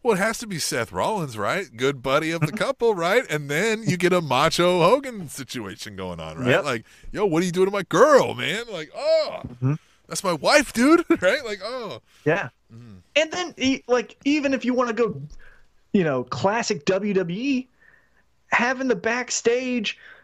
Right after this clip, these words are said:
Speaker 2: you know, a pull apart between Dean and Seth, and as Seth is being pull-, pulled apart from Dean and, you know, all the wrestlers and officials are there, have Renee Young go into the back,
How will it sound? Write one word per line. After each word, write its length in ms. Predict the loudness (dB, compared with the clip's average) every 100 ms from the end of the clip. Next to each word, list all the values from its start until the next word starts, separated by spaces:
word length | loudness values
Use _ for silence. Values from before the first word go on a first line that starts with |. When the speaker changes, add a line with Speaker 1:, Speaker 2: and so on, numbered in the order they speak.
| _
Speaker 2:
you 100 | 0
know, 260 | 2 0 0
a 40 | -6
pull 360 | -2 0 0
apart 360 | 0 0 0 0
between 640 | -4 -2 0 2 0 -2
Dean 300 | 0 0 2
and 120 | 0 0
Seth, 420 | 0 0 -2 -4 _ -20 -4 0
and 100 | 2
as 220 | 0 -2
Seth 320 | -2 -2 0
is 160 | -2 -2 0
being 300 | 0 0 0
pull-, 400 | 0 2 0 -4
pulled 220 | -2 0 0
apart 320 | 0 -2 -2
from 180 | -2 0
Dean 300 | 0 2 0
and, 80 | 0
you 60 |
know, 100 | 2
all 120 | 2
the 80 | 0
wrestlers 460 | 0 0 0 0 2
and 80 | -2
officials 440 | 0 -2 0 -2
are 120 | 0
there, 300 | 2 0 -2 -8 -20 -20 -20 _ _ _
have 320 | 0 0 2
Renee 260 | 0 0 0
Young 420 | 0 0 -2 0
go 240 | 0 2 0
into 180 | -2
the 100 | -4 0
back, 440 | 0 -2 -4